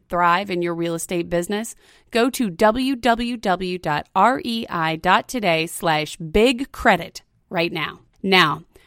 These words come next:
let's get back to where all in your local green space you need to be looking for the hidden microphones.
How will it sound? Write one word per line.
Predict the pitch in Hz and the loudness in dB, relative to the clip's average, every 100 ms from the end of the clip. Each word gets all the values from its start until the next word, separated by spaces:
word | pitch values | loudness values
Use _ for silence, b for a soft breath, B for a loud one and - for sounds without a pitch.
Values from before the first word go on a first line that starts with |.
| b | b
let's | 240 349 - | 0 2 2
get | - 339 202 | 2 2 4
back | 214 214 - | 6 6 2
to | 220 | -2
where | 185 254 | 2 6
all | 254 233 | 8 6
in | 214 190 | 4 2
your | 165 | 0
local | 156 180 220 | 2 2 2
green | 233 247 220 | -2 0 0
space | 185 180 170 175 | 0 0 0 0
you | 214 | -2
need | 208 190 | -2 -2
to | 185 | -2
be | 175 | 0
looking | 165 240 269 185 165 | 2 0 2 2 0
for | - 160 | 0 -6
the | 151 | -4
hidden | 143 190 214 | -4 -4 -2
microphones. | 185 160 - - 147 147 - - | -2 -2 -6 -10 -10 -10 -12 -14